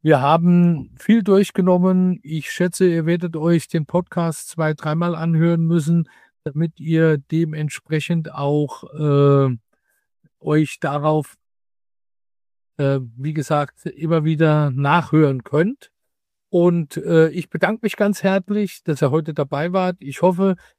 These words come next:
ihr konntet viele neue Erkenntnisse, Motivation, konkrete Ideen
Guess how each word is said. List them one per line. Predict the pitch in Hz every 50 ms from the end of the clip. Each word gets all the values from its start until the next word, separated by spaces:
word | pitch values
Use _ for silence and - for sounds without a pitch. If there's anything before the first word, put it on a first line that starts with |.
| _ _
ihr | - 156
konntet | - - 170 185 165 175 160 - -
viele | - - 202 196 180 175
neue | 165 165 160 165 156
Erkenntnisse, | 151 156 151 - - 170 165 160 160 170 165 147 170 160
Motivation, | 156 156 170 165 170 160 156 160 151 - - - 165 160 165 170 165 165 - _ - _ _ _ _
konkrete | - - 165 165 165 160 147 - - 165 170 175 156 175
Ideen | 156 139 160 143 - - 156 165 170 175 175 170 165 151